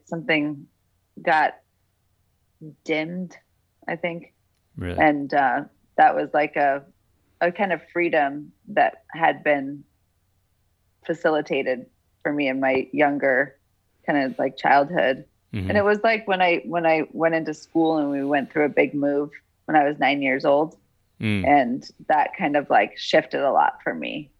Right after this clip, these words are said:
Speaker 1: And, um, but I eventually found my way back.
Speaker 2: Yeah.
Speaker 1: But I, I was lucky to be ho-, homeschooled for some of my, uh, childhood and had, like, a really nurturing kind of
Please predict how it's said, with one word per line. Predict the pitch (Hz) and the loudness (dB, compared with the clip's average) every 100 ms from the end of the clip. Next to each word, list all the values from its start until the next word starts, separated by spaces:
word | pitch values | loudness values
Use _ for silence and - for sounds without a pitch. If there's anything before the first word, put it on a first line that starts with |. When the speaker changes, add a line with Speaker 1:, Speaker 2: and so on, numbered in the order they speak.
| _ | _
Speaker 1:
And, | 143 135 127 135 - - - | -4 -2 -4 -8 -14 -8 -2
um, | - 78 - - - _ _ _ _ _ _ - | 0 0 -4 -12 -16 _ _ _ _ _ _ 0
but | 226 | 2
I | |
eventually | 214 220 220 185 | 2 0 0 -2
found | 180 151 143 | 0 0 0
my | 123 | -2
way | 127 | -4
back. | 123 139 110 71 151 _ _ _ | -2 2 2 0 -4 _ _ _
Speaker 2:
Yeah. | 123 104 | -2 0
Speaker 1:
But | 85 | 2
I, | 185 185 - 196 | 2 2 0 0
I | |
was | 208 196 | 0 0
lucky | 196 208 | 0 0
to | 196 | -6
be | - 170 | -4 -4
ho-, | 185 175 - | -6 -10 -10
homeschooled | 165 196 196 - - 185 180 180 180 - _ | -6 -4 -4 -8 -2 0 0 -2 -6 -20 _
for | 175 | -8
some | 170 170 | -4 -4
of | 165 160 | -4 -4
my, | 170 160 165 170 - | 0 2 2 -2 -6
uh, | - 170 165 | -2 -2 -2
childhood | - 165 160 160 175 160 147 151 156 | 0 2 4 0 -2 0 2 2 -2
and | 151 139 143 - _ _ _ _ _ - | -4 -6 -8 -16 _ _ _ _ _ -4
had, | 170 - | -2 2
like, | 160 160 | 0 0
a | 160 | 0
really | 160 151 156 156 - | 2 4 2 0 -2
nurturing | 160 156 - 165 151 151 156 - | -2 -2 0 0 2 -2 -6 -8
kind | - 156 | -2 0
of | 139 | 0